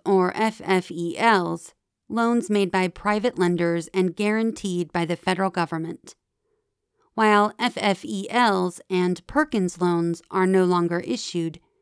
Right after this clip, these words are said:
many remain outstanding. The terms of federal loans are set by law, not the market,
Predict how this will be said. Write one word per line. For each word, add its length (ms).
many 300
remain 580
outstanding. 920
The 100
terms 480
of 160
federal 380
loans 500
are 160
set 300
by 180
law, 520
not 300
the 80
market, 640